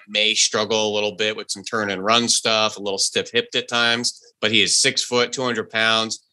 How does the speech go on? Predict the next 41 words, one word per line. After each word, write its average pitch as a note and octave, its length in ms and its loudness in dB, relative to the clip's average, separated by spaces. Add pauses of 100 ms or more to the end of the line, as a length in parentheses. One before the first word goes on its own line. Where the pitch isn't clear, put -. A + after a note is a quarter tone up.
(120)
He's - 260 -2
thick, A#2 320 0
he's G#2 260 -2
physical, A2+ 440 0
he's F#2 100 -2
a G2 40 -4
guy G#2 200 0
who G2 180 -12
can F#2 60 -16
contribute G#2 440 -2
and F#2+ 120 -2
run G#2+ 160 2
support, G#2+ 560 0 (260)
maybe F3+ 160 4
a C3+ 40 4
little B2 140 4
bit A#2 120 0
more A2 160 2
of G#2 80 0
a F#2+ 60 -4
cover G2+ 280 -4
two A2+ 240 -6
corner. A2 380 -2
We'll F#2 100 -2
see G#2+ 140 2
what G2 140 -2
type G2 140 0
of F#2 80 -4
scheme G2+ 300 0
we F#2+ 100 -6
play F#2 240 -2
out F#2 160 -2
there. F#2+ 260 -2 (240)
But A2 100 -2
having G#2+ 180 2
a G2 60 -2
Kobe A#2 260 0
Bryant, A2 560 0
Cam A2+ 240 -2
Britt G#2+ 220 -4
Taylor A#2 480 -2